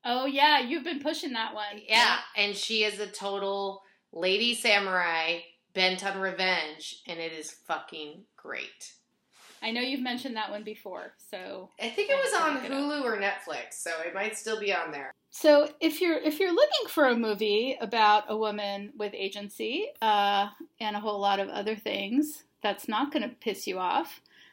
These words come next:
Speaker 1: Uh, we all saw the film Lady Bird, which is written and directed by Greta Gerwig. And, uh, we all, uh, had such strong feelings about it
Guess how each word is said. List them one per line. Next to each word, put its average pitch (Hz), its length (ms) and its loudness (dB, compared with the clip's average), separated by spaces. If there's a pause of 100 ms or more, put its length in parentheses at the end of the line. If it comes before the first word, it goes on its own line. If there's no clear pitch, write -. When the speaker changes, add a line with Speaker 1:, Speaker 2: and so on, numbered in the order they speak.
(140)
Speaker 1:
Uh, 202 420 8
we 277 300 4
all 269 360 8
saw 202 320 4
the 202 100 -8
film 202 320 -2
Lady 254 260 4
Bird, - 380 -4
which 196 200 -6
is 196 200 -6
written 202 240 -6
and 196 100 -4
directed 190 460 -6
by 202 120 -2
Greta 190 280 -4
Gerwig. 202 580 -2 (500)
And, 214 340 4
uh, 196 320 6
we 254 300 2
all, 240 500 6
uh, 202 440 6
had 202 320 0
such - 300 -6
strong 208 300 -2
feelings 349 360 -2
about 208 320 2
it 254 200 0